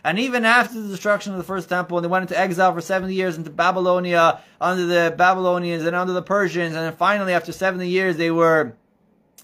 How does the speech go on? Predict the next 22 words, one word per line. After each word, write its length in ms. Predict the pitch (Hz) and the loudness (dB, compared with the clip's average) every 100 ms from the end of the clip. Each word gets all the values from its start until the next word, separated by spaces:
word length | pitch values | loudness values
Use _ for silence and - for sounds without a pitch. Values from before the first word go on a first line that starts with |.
| - | -6
granted 420 | 139 185 202 185 | 2 2 2 -4
permission 460 | 170 170 196 185 160 | -6 -4 -4 -6 -6
to 100 | 156 | -4
go 180 | 190 | -4
back 360 | 170 196 240 240 | 0 2 2 2
up 160 | 208 - | -2 -2
to 160 | 180 | -4
Israel 240 | 180 156 151 | -4 -2 -2
and 100 | 165 | -2
rebuild 380 | 220 190 190 | -6 -4 -4
the 40 | 160 | -4
temple, 380 | 175 170 165 147 | -4 -4 -2 -2
which 160 | 147 | -2
they 140 | 156 151 | -4 -4
did, 400 | 139 240 180 117 _ _ 143 | 4 4 4 -4 _ _ 0
led 280 | 180 196 | 2 2
by 400 | 143 165 160 151 | 4 6 6 6
Zerubbabel, 800 | 131 110 131 107 214 170 170 151 | 0 -6 -4 2 4 4 2 2
later 260 | 147 147 139 | 2 -2 -2
Ezra 420 | 196 214 175 170 | 0 0 0 -2
and 120 | 147 | -2
Nehemiah, 680 | 139 - 202 202 175 160 151 | -4 -6 -4 0 4 4 4